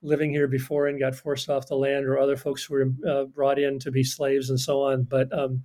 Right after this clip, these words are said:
we all have a heritage, and if we share that heritage very openly and honestly, um, we have reasons, especially if we're sharing with good food at the same time, we have reasons to kind of learn how to collaborate on the place we are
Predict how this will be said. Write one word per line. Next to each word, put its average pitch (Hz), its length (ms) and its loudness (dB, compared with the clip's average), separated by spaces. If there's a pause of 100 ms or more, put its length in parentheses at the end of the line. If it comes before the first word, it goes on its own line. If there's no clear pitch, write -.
(440)
we 151 140 -6
all 170 200 2
have 165 180 0
a 131 60 0
heritage, 147 520 2
and 139 100 2
if 135 100 -2
we 147 100 0
share 175 300 0
that 143 160 0
heritage 151 400 0
very 135 180 2
openly 151 420 0
and 131 100 4
honestly, 139 560 0 (560)
um, 147 360 -2
we 160 220 0
have 156 280 4 (920)
reasons, 147 800 0 (240)
especially - 340 -6
if 139 80 -2
we're 143 80 2
sharing 147 300 -2
with 135 120 -2
good 135 160 0
food 160 140 2
at 135 80 -4
the 135 60 2
same 135 240 0
time, 143 360 0 (340)
we 156 120 -4
have 143 160 2
reasons 151 360 0
to 151 80 0
kind 139 200 2
of 131 120 0 (560)
learn 156 360 0
how 143 160 0
to 139 80 0
collaborate 143 500 2
on 135 100 -2
the 131 60 -2
place 135 320 0
we 143 140 -2
are 135 240 2